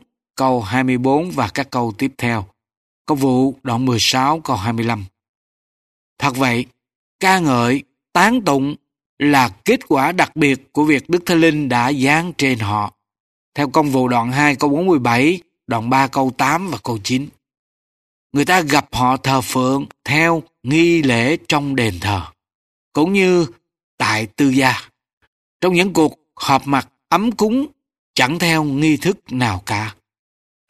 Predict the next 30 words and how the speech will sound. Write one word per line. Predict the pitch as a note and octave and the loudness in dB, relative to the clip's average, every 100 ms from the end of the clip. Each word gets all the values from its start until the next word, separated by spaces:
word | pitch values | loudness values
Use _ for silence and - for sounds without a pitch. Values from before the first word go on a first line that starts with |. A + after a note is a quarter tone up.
| _ - | _ -2
Họ | C3 | 0
nhóm | E3+ B3+ | 2 2
lại | G3+ D3+ | 2 0
đều | F3 D3+ C3 | 2 2 2
đặn | B2+ A#2 D3 | 0 0 -2
trong | D3+ F3+ | -2 -2
những | D#3+ F3+ | 0 0
buổi | C#3+ C#3+ E3+ | 2 2 0
thờ | B2 B2+ | 0 -2
phượng | A2+ C3 A#2 A#2+ B2+ | -2 -4 -4 -4 -4
tại | A#2+ A2+ | -4 -2
nhà | B2 B2 G#2 | -2 -2 -2
hội. | F#2+ G#2 G#2+ - _ _ _ _ _ - | -4 -4 -6 -10 _ _ _ _ _ -2
Nhiều | D#3 D#3 | 0 0
khi | - G3+ G#3 F#3+ - _ - | 0 2 2 0 -4 _ -2
ở | E3 | 0
một | F3+ - | 0 -2
trung | G3+ F#3+ | -2 0
tâm | F#3+ F3 | -2 0
lớn | F3 G3+ B3 D#4 _ _ - | 2 2 2 -2 _ _ -4
có | D3 | -4
đông | D#3+ D#3+ D3+ | -2 -2 0
đảo | C3 B2+ E3 | 0 0 0
người | F3 C3+ | 2 0
Do | G2+ C3+ | 2 -2
Thái, | C3 C3 D3 F#3 - _ _ _ - | -2 -2 -2 -6 -12 _ _ _ -4
như | C#3+ C#3+ | 0 0
tại | A#2+ A2 A2 - | 0 -2 -4 -6
Antioch | C#3+ C3+ B2+ C3+ C3 D#3+ | -4 -4 -2 0 0 -2
xứ | - - D#3 D#3+ | -2 0 2 2